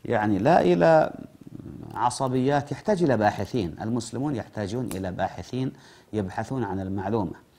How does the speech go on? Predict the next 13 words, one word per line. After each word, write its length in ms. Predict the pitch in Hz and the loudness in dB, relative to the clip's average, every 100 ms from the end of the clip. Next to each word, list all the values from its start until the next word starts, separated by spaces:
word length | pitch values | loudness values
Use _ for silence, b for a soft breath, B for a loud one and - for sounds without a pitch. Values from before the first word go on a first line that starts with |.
| b b b - | b b b -2
لا 160 | 143 | 0
يحتاجون 560 | 131 - 110 98 127 113 | 0 -2 -6 -4 -2 -2
إلى 300 | 80 95 90 | -2 -4 -4
مذاهب 520 | 95 101 139 127 131 | -4 -2 -2 -2 -4
ولا 240 | 104 104 | -2 -2
أحزاب 500 | - 95 101 139 135 | -4 -4 -4 -2 -2
ولا 140 | 104 82 | -4 -6
خصومات 680 | - 101 101 107 131 131 113 | -8 -12 -6 -2 -2 -2 -4
ولا 120 | 95 | -6
تيارات. 560 | - 92 101 127 135 156 | -6 -6 -4 -4 -2 -2
يكفينا 580 | 151 - 185 175 160 | -2 -2 0 2 0
مذاهب 480 | 143 135 143 131 - | 0 0 0 -2 -4
وخصومات، 520 | 113 101 - 76 - | -8 -8 -8 -6 -8